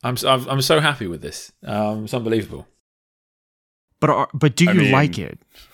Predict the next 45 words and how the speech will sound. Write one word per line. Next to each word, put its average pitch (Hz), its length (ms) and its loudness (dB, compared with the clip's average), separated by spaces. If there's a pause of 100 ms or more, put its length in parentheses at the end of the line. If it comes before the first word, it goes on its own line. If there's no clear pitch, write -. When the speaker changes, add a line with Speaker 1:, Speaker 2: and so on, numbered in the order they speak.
Speaker 2:
You've 127 200 0
said 165 240 4
a 156 60 2
lot, 135 340 0
but 113 160 -6
do 135 80 2
you? 135 220 0
No, 123 140 2
uh, 185 380 2
Speaker 3:
<laughs> 165 160 0
Speaker 2:
uh, - 200 -2
obviously, 143 460 0
like, 117 280 -4
y-, 143 160 -4
y-, 120 240 -8
you're, 127 380 0
um, 110 320 -2
you're 127 160 0
excited 131 400 -2
about 117 160 0
it. 104 60 -12
Though 131 160 -6
I 131 100 2
did 151 300 0
think 185 160 -2
of 151 100 -4
one 120 320 -4
thing, 143 260 -6
though, 139 280 -2
that 113 260 -4
as 139 240 0
a 156 80 0
new 117 300 -2
player, 165 560 -4 (640)
I 120 120 0
even 143 280 0
made 160 180 2
a 170 60 0
note. 170 440 -2 (220)
I 110 100 -6
even 135 220 -4
made 135 160 -2
a 143 60 -4
note 117 680 -8
here 98 360 -6